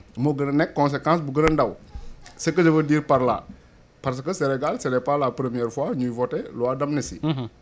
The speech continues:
Speaker 1: Euh, euh, su ma juumul, le sept janvier deux mille cinq la woon, la ñu voté loi, euh, d'amnistie, loi Ezzan.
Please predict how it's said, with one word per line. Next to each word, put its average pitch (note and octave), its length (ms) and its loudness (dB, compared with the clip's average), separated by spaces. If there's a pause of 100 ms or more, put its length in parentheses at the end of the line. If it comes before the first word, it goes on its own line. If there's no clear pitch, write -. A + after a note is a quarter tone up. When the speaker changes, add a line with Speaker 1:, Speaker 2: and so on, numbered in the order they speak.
(520)
Speaker 1:
Euh, A#2+ 960 2 (140)
euh, A2 140 -10 (1040)
su - 140 -10
ma B2+ 120 -2
juumul, B2 360 -4
le A#2 80 -2
sept C#3+ 260 -4
janvier A2+ 400 -2
deux B2+ 200 0
mille A#2+ 180 -2
cinq A2 240 -6
la G#2 60 -6
woon, B2 200 -4 (380)
la A#2 100 -8
ñu B2 140 -2
voté A#2+ 240 -4 (200)
loi, B2+ 380 -6 (640)
euh, A#2 220 0
d'amnistie, A#2+ 500 -2
loi C3 300 0
Ezzan. A2 220 -2